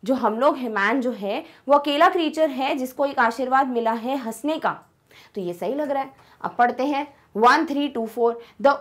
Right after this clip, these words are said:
only creature blessed with the power of laughter man is, ये गलत है, man is के आगे कुछ खत्म ही नहीं हो रहा है, है ना? तो इसीलिए ये भी गड़बड़ हो गया। डी की बात करते हैं, man is blessed with the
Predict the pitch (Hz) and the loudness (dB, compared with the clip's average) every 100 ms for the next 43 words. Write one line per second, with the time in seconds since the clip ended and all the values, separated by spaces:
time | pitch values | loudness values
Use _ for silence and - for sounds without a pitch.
0 | 285 302 320 403 427 370 330 339 359 370 | 2 2 4 4 4 2 0 0 0 -2
1 | 240 247 285 294 285 285 233 277 277 233 | 0 2 4 2 -4 -4 0 -2 4 4
2 | 220 247 294 320 370 - _ - 214 220 | 6 6 4 2 0 -4 _ 0 4 4
3 | 240 - 302 330 370 330 220 220 226 269 | 2 -2 2 4 2 -2 -2 0 0 -2
4 | - 226 175 202 269 240 208 196 - - | -2 -2 -2 -8 -4 0 2 0 -6 -18
5 | - _ 220 240 277 330 277 294 - 330 | -20 _ -2 2 2 0 -2 -4 0 4
6 | 240 240 285 330 330 - - 262 294 339 | 4 2 -2 -6 -8 -14 -10 -2 0 2
7 | 330 269 170 - - _ _ 233 269 403 | 0 0 -2 -6 -12 _ _ 2 2 2
8 | - - 294 269 262 285 277 311 196 180 | -4 -4 -4 -4 -4 -4 -2 0 0 0
9 | 226 233 247 233 226 226 - _ - 202 | -2 -2 -2 -2 -2 -6 -8 _ -14 -6
10 | 214 214 254 254 254 262 262 254 - - | -6 0 2 2 0 -6 -6 -10 -10 -14
11 | - 233 247 302 403 427 427 285 233 285 | -6 0 2 4 2 0 0 2 4 0
12 | 320 - - 214 262 302 370 359 381 294 | -6 -14 -8 0 4 4 2 0 0 -2